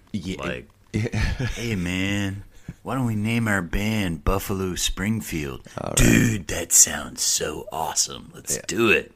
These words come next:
Speaker 1: Yeah. Um, <laughs> but, like, Sit Down, I Think I Love You, uh, and Hot Dusty Roads were the two other ones,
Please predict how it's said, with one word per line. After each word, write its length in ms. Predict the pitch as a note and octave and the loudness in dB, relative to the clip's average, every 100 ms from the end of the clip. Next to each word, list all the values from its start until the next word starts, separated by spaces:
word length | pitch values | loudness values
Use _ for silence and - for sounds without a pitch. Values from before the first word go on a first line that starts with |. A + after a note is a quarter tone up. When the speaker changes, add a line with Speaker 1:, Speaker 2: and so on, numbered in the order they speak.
| _ - | _ -8
Speaker 1:
Yeah. 180 | C#2+ - - _ - - - - - | -8 -8 -20 _ -20 -20 -20 -10 0
Um, 460 | E2+ D#2 B1 G#1 - - | 2 2 0 -2 -6 -6
<laughs> 240 | - - - | -8 -4 2
but, 480 | G#2+ - - - - | 2 2 -2 -4 0
like, 320 | F2+ D#2+ - | 0 0 -4
Sit 260 | - - - | -2 -2 0
Down, 340 | G#2 G2 F#2+ | 0 2 2
I 60 | F2 | 0
Think 260 | E2+ E2+ | 0 -2
I 100 | D2 | 0
Love 300 | C#2 C#2+ D2 | 0 0 -2
You, 420 | E2 E2+ E2+ E2 - - _ _ - | 0 0 2 0 -4 -18 _ _ -8
uh, 280 | D#2+ D2+ C#2 | -4 -2 -2
and 140 | B1 B1+ | -6 -6
Hot 280 | - E2 | -4 -4
Dusty 300 | - C2 - | -4 -6 -4
Roads 360 | C2 C#2 A#1+ - | -4 -4 -4 -6
were 80 | E2+ | -12
the 80 | - | -10
two 320 | - F#2+ E2+ | -8 -6 -6
other 240 | B1 C2 C#2+ | -8 -8 -6
ones, 480 | F2+ F#2 F#2+ - | -4 -4 -6 -12